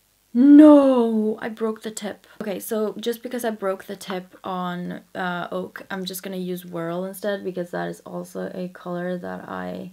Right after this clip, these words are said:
very normally use.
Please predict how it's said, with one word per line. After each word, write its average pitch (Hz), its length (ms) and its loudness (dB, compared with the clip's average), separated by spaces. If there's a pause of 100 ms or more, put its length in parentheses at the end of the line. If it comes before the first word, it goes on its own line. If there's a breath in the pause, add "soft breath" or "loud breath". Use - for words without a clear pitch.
(120)
very 180 720 -6
normally 175 640 -6
use. 175 680 -10